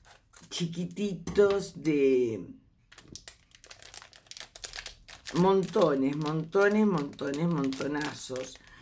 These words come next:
Yo tiro todo al dorado, me gusta el dorado, pero si son fanáticas del plateado, bueno, había pared,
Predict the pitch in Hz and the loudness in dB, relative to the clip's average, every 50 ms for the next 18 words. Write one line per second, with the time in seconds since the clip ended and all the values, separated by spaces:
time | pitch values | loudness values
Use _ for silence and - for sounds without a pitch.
0 | - - - _ - - - 208 226 220 220 - - 208 214 196 220 208 196 208 | -18 -18 -18 _ -12 2 6 6 6 6 4 -2 -2 0 4 6 6 6 6 4
1 | - 185 190 190 190 185 175 175 165 139 160 165 165 185 214 214 214 185 170 151 | 2 4 4 4 6 4 4 4 2 2 2 2 6 6 8 8 8 8 6 4
2 | 160 170 170 175 165 131 131 143 139 - - 147 151 151 156 165 180 202 220 214 | 4 2 2 0 0 -2 -4 -4 -6 -6 -8 -6 -6 -4 -2 -2 0 4 6 6
3 | 208 180 175 175 180 180 - 151 147 135 139 139 135 135 135 135 - - - - | 6 6 4 2 0 -2 -4 -6 -6 -4 -2 -2 -2 -2 -4 -6 -8 -12 -14 -14
4 | - 143 - - 202 196 208 - 226 175 165 175 165 165 160 - 175 175 175 165 | -14 -14 -6 -4 -4 -2 -2 -2 -2 -2 -2 -2 -4 -6 -6 -2 0 0 2 2
5 | 147 131 - - 147 147 151 - 147 165 180 190 190 170 151 139 143 151 143 131 | 0 0 -2 -4 -4 -4 -4 -2 0 0 2 4 4 4 2 2 0 -2 -2 -2
6 | 131 135 - - - - _ _ _ - - - - - _ _ - 160 175 190 | -4 -6 -8 -12 -14 -20 _ _ _ -20 -20 -20 -20 -20 _ _ 4 4 4 6
7 | 190 214 202 170 - 175 165 170 180 226 349 - | 6 6 6 6 4 0 0 2 6 6 6 6